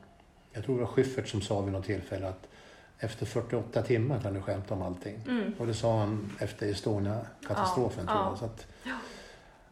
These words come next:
Speaker 1: så
Speaker 2: Precis.
Speaker 1: att, eh,
Speaker 2: Alla får lite distans till det,
Speaker 1: ja,
Speaker 2: så
Speaker 1: jag
Speaker 2: sen
Speaker 1: tror
Speaker 2: så,
Speaker 1: att, eh,
Speaker 2: ja.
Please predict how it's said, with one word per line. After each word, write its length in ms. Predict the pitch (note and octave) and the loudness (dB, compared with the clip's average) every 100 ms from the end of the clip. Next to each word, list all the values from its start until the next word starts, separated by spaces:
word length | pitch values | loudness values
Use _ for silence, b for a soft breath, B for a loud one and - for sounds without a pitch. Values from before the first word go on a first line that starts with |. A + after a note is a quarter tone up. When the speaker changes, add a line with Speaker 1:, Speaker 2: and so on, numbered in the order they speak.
| - - - | -20 -20 -10
Speaker 1:
så 180 | - A#2 | -4 0
Speaker 2:
Precis. 320 | A2 D3+ A#2 | 0 2 4
Speaker 1:
att, 300 | A2 A2 G#2 | 6 6 4
eh, 120 | A2 | 2
Speaker 2:
Alla 140 | - | -2
får 100 | - | -2
lite 200 | G#2 - | -4 -4
distans 460 | G#3+ G#3+ - G3+ - | -6 -6 -4 -2 -2
till 100 | G3 | -2
det, 80 | - | 4
Speaker 1:
ja, 200 | A#2 C3 | 6 8
Speaker 2:
så 120 | D#3 | 8
Speaker 1:
jag 120 | D3+ | 8
Speaker 2:
sen 100 | F#3 | 8
Speaker 1:
tror 0 | |
Speaker 2:
så, 100 | D#3+ | 8
Speaker 1:
att, 240 | C3+ C3 C#3 | 8 8 8
eh, 60 | |
Speaker 2:
ja. 400 | A#2+ A2+ G#2+ G2 | 8 8 4 0